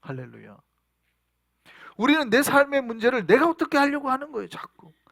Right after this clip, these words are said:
근데 하나님은 그게 아니에요. "너는 기도하고 찬송해라." 그럼 내 삶을 묶고 있는 문제가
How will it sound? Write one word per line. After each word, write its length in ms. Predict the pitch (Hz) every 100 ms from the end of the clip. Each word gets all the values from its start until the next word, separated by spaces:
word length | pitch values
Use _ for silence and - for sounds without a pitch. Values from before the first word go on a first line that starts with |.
| _ -
근데 160 | - 151
하나님은 460 | 233 220 196 185 175
그게 200 | 143 160
아니에요. 340 | 113 117 117 _ _ _
"너는 440 | 151 160 208 139 _
기도하고 720 | - 180 226 185 160 226 294 _ _ _
찬송해라." 720 | - - 214 196 240 185 _ _ _ _ _ _ _ _ _ _ _ _ _ _ _ -
그럼 160 | 214
내 120 | 175
삶을 320 | 180 185 170 165
묶고 420 | 151 160 - 190
있는 280 | 170 202 311 _ _ _
문제가 540 | 160 180 151 147 196